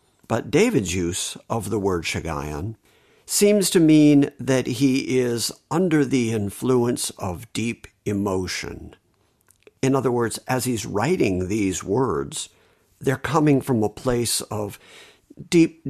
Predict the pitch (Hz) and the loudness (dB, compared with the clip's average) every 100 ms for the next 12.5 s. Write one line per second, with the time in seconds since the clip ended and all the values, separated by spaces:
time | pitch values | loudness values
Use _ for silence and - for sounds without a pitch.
0 | 127 131 - - 113 113 98 - - - | -2 -2 -2 -4 -4 -4 -4 -6 -8 -10
1 | - 95 98 - - 120 110 107 110 - | -6 -4 -4 -6 -4 -2 0 0 0 -2
2 | 107 82 85 85 76 85 73 76 - 76 | -4 -4 -4 -6 -6 -6 -6 -8 -10 -8
3 | - 101 90 - 95 101 - 110 98 98 | -6 -4 -4 -4 -4 -4 -4 -4 -4 -4
4 | 107 90 175 240 208 131 104 98 - 104 | -6 -6 -4 -2 0 0 0 0 -2 -2
5 | 90 90 - - - _ _ _ - 143 | -2 -4 -8 -20 -20 _ _ _ 0 4
6 | 131 104 - 143 139 95 80 98 - 101 | 4 4 0 2 2 2 -2 -10 -10 -4
7 | 92 117 120 101 82 - - 98 - - | -2 -2 -2 -2 -4 -6 -8 -8 -10 -14
8 | - 90 90 92 - 107 92 92 107 110 | -8 -6 -6 -8 -8 -4 -2 -2 -2 -4
9 | 85 78 78 82 - 101 92 117 104 98 | -6 -6 -8 -10 -8 -6 -4 -4 -4 -4
10 | 95 95 90 - 101 117 131 101 82 87 | -4 -6 -6 -6 -2 -2 0 -2 -4 -6
11 | _ _ _ _ _ - 117 110 123 110 | _ _ _ _ _ -8 -4 -2 -2 0
12 | 127 117 120 113 | 0 2 0 0